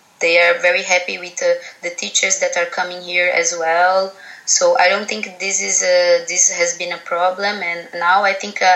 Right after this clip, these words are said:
I've, I have already, uh, been through,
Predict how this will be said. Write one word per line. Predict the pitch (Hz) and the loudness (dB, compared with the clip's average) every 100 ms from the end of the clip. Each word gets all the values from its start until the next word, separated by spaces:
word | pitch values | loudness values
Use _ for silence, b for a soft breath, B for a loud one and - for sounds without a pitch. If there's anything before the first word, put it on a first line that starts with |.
| 180 | 4
I've, | 175 175 175 175 B B B - | 2 2 0 -6 B B B -2
I | 170 | 0
have | 180 175 | 2 2
already, | 180 180 180 190 185 185 - | 4 4 2 -2 -8 -8 0
uh, | 175 170 170 | 0 2 -2
been | 180 180 180 | -6 -10 -4
through, | - - 185 202 | -2 -2 -6 -12